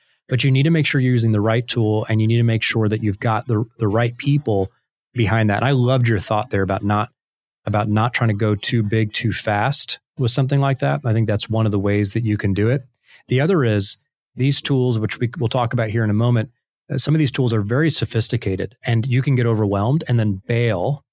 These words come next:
yourself on even applying it. It could reinforce the status quo mindset. So you wanna make sure you, you figure out a simple strategy and then apply it.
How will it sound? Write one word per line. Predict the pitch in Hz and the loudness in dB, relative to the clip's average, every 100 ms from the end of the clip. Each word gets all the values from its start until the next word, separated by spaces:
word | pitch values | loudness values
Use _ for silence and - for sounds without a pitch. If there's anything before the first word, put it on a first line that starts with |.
| - | -4
yourself | 101 - - 175 104 92 - _ _ | -2 0 0 0 0 -4 -8 _ _
on | - 117 | -2 0
even | 120 113 | 2 2
applying | 98 - 120 113 104 | -2 -4 -2 0 0
it. | 85 - | -4 -4
It | 117 | -6
could | - 120 - - _ | -2 -2 -4 -12 _
reinforce | 139 120 139 135 107 - 151 135 107 104 - - _ _ _ | -4 0 2 2 0 -2 -2 0 0 0 -2 -4 _ _ _
the | 127 | -4
status | 117 - 117 117 - | -2 0 0 0 -4
quo | - 110 | -2 -2
mindset. | 107 104 110 - 95 90 _ _ _ - | 0 0 0 0 -2 -6 _ _ _ -6
So | 135 | -2
you | 123 | 0
wanna | 120 139 | 2 2
make | 143 120 | 0 0
sure | - | -2
you, | 120 110 123 - | -2 0 -4 -2
you | 117 | -2
figure | 101 151 143 131 | -2 -2 0 0
out | 117 110 110 - | 0 -2 -4 -4
a | 101 | -2
simple | - - - 143 143 147 139 135 120 _ | 0 0 0 0 0 -2 0 -2 -6 _
strategy | - - 127 117 110 95 95 98 120 _ _ _ - | -6 -4 -2 -2 0 -2 -2 -2 -4 _ _ _ -4
and | 120 113 | 0 2
then | 120 117 123 | 2 0 0
apply | 117 - - 135 139 | -4 -6 -2 0 0
it. | 90 92 - | -2 -4 -8